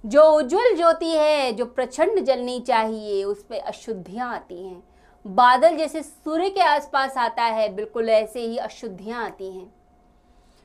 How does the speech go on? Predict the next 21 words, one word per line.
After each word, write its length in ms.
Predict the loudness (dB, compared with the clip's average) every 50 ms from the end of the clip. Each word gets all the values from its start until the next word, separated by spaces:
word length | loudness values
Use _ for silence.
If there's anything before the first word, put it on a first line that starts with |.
| _ _ -4
तो 80 | 0
जो 120 | 2 4 4
व्यक्ति 340 | 4 4 4 2 2 2 4
अपने 360 | 4 2 2 0 -2 0 0
अंतःकरण 800 | 0 -2 -2 -2 0 0 0 0 -2 -2 -2 0 0 0 -2
को 120 | -4 -6 -8
शुद्ध 380 | -10 -10 -10 -10 -8 -6 -6
कर 200 | -2 0 0 0
लेता 340 | 0 0 -2 -2 -2 -2 -2
है, 220 | -2 -2 -2 -4 -6
अपनी 320 | -6 -8 -8 -12 -12 -8
आत्मा 420 | -4 -4 -4 -4 -6 -8 -12 -12
को 140 | -10 -10 -12
सबल 380 | -12 -10 -6 -6 -6 -6 -6 -8
बनाता 440 | -8 -8 -8 -6 -8 -6 -4 -2 -2
है, 260 | -2 -2 -2 -4 -6
इच्छाओं 440 | -8 -10 -14 -12 -10 -10 -8 -8 -8
का 120 | -8 -10
त्याग 440 | -10 -8 -4 -2 -2 -2 -2 -4 -6
करता 300 | -8 -8 -8 -8 -8 -10
है, 280 | -8 -10 -12 -14 -16